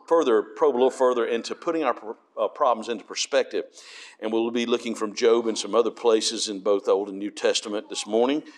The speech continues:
And so if you'll join me in chapter one, the Bible tells us in chapter fourteen, verse one, "A ma-, man that is born of woman is few of days and full of trouble." And Job,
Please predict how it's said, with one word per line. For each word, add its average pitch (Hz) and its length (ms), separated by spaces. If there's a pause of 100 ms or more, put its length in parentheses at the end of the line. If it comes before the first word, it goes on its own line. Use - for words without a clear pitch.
(300)
And 98 160
so 107 580
if 101 160
you'll 123 120
join 131 380
me 117 160
in 104 140
chapter 117 400
one, 113 680 (320)
the - 80
Bible 147 220
tells 160 320
us 110 100
in 107 60
chapter 113 320
fourteen, 139 500
verse 117 220
one, 123 220
"A 101 40
ma-, 113 240
man 131 260
that 123 100
is 98 100
born 127 240
of 107 80
woman 135 240
is 104 140
few 143 260
of 107 80
days 139 400
and 95 120
full 123 260
of 110 80
trouble." 98 400 (520)
And 95 280
Job, 117 440